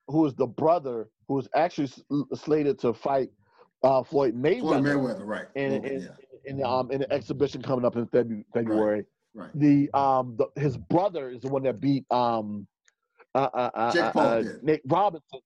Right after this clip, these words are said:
Speaker 2: He knocked him the hell out, yeah.
Speaker 1: Jake Paul, that's his name. Jake
Speaker 2: Jake
Speaker 1: Paul.
Speaker 2: Paul. Jake Paul.
Speaker 1: Um,
Speaker 2: Yeah.
Speaker 1: Jake actually trains, and, and I've seen his
Speaker 2: Yeah.
Speaker 1: training footage.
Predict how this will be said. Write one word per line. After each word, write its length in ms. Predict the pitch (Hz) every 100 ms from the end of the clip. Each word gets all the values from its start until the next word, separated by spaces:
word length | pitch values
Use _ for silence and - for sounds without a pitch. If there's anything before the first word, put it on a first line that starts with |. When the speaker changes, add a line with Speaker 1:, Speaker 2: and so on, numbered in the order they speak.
| _
Speaker 2:
He 100 | 120
knocked 220 | 143 143
him 120 | 135 120
the 80 |
hell 180 | 127 120
out, 160 | 113 104
yeah. 100 | 92
Speaker 1:
Jake 280 | 165 127 -
Paul, 240 | 175 143 120
that's 160 | 165 185
his 100 | 151
name. 180 | 127 104 -
Jake 160 | 359 139
Speaker 2:
Jake 160 | 131
Speaker 1:
Paul. 340 | 143 113 87 85
Speaker 2:
Paul. 40 |
Jake 200 | 117 107
Paul. 240 | 101 85 151
Speaker 1:
Um, 460 | 151 143 135 127 110
Speaker 2:
Yeah. 60 | - _ _ _ _ _ _ _ _ 151
Speaker 1:
Jake 280 | - 208 254 _ _ _ -
actually 520 | 165 494 - 185 165 -
trains, 720 | - 139 180 170 113 80 73 _ _ _ -
and, 160 | 156
and 180 | 165 170
I've 140 | 180 185
seen 280 | 202 226
his 140 | 196 175
Speaker 2:
Yeah. 80 | 117
Speaker 1:
training 340 | 180 175 165 143
footage. 500 | 190 170 165 -